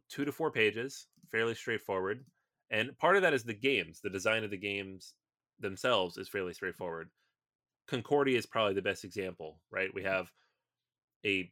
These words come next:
very quick, like, five paragraph game overview, a run through of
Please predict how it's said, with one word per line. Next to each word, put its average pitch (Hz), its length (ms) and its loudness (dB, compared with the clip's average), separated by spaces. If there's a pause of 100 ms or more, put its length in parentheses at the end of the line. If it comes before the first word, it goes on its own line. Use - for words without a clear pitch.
very 110 440 4
quick, - 360 -2
like, 92 140 -6
five 110 420 4
paragraph 98 480 0
game 92 220 -4
overview, 135 560 -6 (480)
a 98 60 -2
run 107 300 0
through 110 380 -2
of 95 160 -8